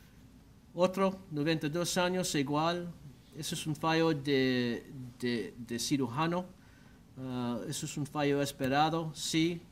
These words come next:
falló, pero el problema es que tiene en falta pared superior. Algo que es tan anciana, ah,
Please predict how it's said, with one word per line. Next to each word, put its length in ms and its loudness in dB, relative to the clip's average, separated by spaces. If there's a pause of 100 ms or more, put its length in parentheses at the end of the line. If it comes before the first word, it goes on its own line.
(120)
falló, 420 2
pero 220 0
el 140 0
problema 640 0
es 240 -2
que 340 -2 (380)
tiene 220 2
en 100 2
falta 340 -2
pared 240 -2
superior. 720 0 (600)
Algo 380 4
que 120 0
es 160 -2
tan 300 0
anciana, 640 0 (680)
ah, 500 0